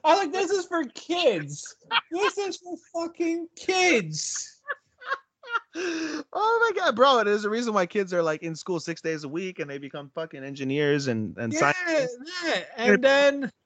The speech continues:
Speaker 2: cancer because of the fact they have no fucking hope in, in their life when they watch it.
Speaker 1: And then the next song was legit sad, not funny sad. <laughs> Like,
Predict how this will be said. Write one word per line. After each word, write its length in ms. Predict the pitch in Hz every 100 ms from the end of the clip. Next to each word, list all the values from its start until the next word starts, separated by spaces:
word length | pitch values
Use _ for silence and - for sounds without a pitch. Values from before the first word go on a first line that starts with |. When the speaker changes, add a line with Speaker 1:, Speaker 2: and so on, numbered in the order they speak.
| 208
Speaker 2:
cancer 260 | 233 135
because 220 | 117 123 127
of 20 |
the 80 | 131
fact 200 | 143 131
they 80 | 135
have 200 | 131 135
no 140 | 135
fucking 320 | 131 131 120
hope 240 | 127 139 120
in, 160 | 107
in 180 | 98 107
their 120 | 107
life 260 | 110 123 104
when 80 | 98
they 60 |
watch 280 | 101 110 -
it. 80 | 240
Speaker 1:
And 160 | 247 254
then 220 | 294 277
the 100 | 254
next 300 | 247 269 -
song 280 | 220 220 214
was 300 | 214 208 208 - _ _ _
legit 520 | 208 208 170 175 294 285
sad, 380 | - 170 139
not 340 | 156 202 208 -
funny 400 | _ 220 226 202
sad. 580 | - 139 107 107 127 127
<laughs> 160 | 226 - _ _ - _ - - - - 196 - _ _ 233 - _ - - -
Like, 200 | 214 226